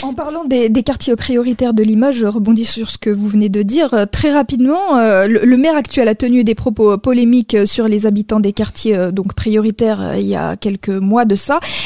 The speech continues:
Est-ce que vous considérez que ces déclarations ont fracturé la ville ?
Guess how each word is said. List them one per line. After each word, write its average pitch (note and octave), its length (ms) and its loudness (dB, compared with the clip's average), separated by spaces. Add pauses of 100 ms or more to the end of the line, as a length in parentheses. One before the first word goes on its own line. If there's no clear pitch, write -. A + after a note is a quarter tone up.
Est-ce - 160 0
que F#4 80 2
vous E4 180 0
considérez D4+ 500 0
que - 60 -6
ces A#3+ 140 -2
déclarations A#3 560 -2
ont A#3+ 40 0
fracturé G#3 480 -4
la G3 120 0
ville ? F#3+ 240 -6